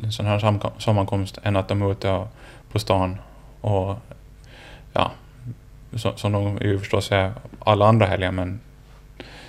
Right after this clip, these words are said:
det, det här, då, då känner de, i och med att vi hade tagit den här policyn att det är drogfritt och, eh, vi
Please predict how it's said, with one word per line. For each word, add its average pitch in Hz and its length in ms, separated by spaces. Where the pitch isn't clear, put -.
det, - 180
det 107 120
här, 101 360
då, 110 260
då 107 160
känner 113 300
de, 98 260
i 110 160
och 107 40
med 104 80
att 101 140
vi 110 40
hade 104 140
tagit 113 340
den 95 80
här 92 260
policyn 95 400
att 90 120
det 104 120
är 95 220
drogfritt 92 640
och, 92 160
eh, 113 400
vi 95 420